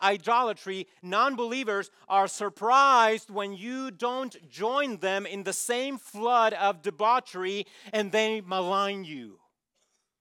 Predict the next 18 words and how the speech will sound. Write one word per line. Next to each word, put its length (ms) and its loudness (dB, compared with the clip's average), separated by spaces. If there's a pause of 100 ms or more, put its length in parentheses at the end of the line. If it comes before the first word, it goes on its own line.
(1800)
Why 220 -2
do 100 -8
they 140 -2
malign 400 -4
you 180 -18 (920)
if 160 -10
you 80 -6
don't 180 -2
join 500 -4
non-believers 720 -6
in 80 -12
what 140 -4
they 100 -10
do? 340 -16 (1080)
Because 560 -14 (420)
it 140 -18
creates 640 -16 (680)
conviction. 500 -20